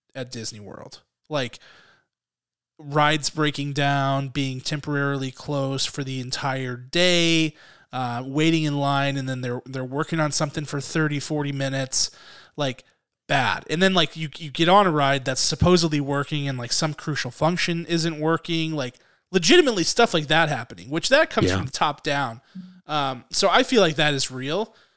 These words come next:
Speaker 1: I don't know if other people are saying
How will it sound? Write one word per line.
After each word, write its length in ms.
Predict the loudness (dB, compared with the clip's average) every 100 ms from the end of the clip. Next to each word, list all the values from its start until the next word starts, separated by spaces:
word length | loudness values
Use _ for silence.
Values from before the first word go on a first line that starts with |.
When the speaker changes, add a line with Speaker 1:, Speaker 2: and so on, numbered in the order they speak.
| _
Speaker 1:
I 120 | 2 2
don't 160 | 2
know 380 | 2 2 2 0
if 180 | -4 -6
other 180 | -4 -4
people 500 | -6 -6 -2 -2 -4 -10 _ _ -8
are 120 | -2
saying 500 | -2 0 -2 -4